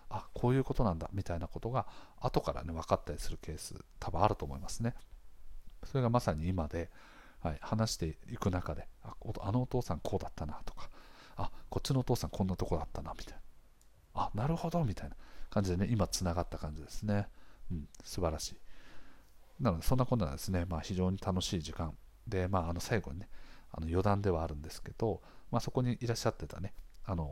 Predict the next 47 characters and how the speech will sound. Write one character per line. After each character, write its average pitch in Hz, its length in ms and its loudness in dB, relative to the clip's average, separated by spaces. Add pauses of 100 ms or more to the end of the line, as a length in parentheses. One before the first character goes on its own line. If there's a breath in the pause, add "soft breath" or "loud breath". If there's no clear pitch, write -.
お 117 40 -4
母 113 200 2
さ - 140 -6
ん - 40 -6
っ - 20 -12 (260)
て 90 100 -2
い - 20 0
う - 20 -4
の 85 80 -2
が 95 200 0
ア 107 40 -2
パ 135 140 6
レ 131 100 6
ル 127 100 -2
系 117 160 0
の 101 100 4
仕 - 120 -4
事 95 200 2
を 90 40 4
さ - 140 -2
れ 85 60 -4
て - 100 -6
る 87 80 0
方 - 220 -2
が 80 100 -6
い 87 40 -8
て、 - 280 0 (520 loud breath)
で、 95 460 4
な 113 100 2
ん - 20 -8
か - 80 -10
こ 80 220 -8 (460)
う、 - 20 -4
ね、 104 120 2 (180)
有 113 200 8
名 104 180 8
な 87 220 2
ア 95 60 4
ウ 98 40 6
ト - 100 4
ド 92 120 6
ア 85 40 4
ブ 87 100 2
ラ 82 80 0
ン 73 60 -4
ド 71 100 -6
の 69 100 -8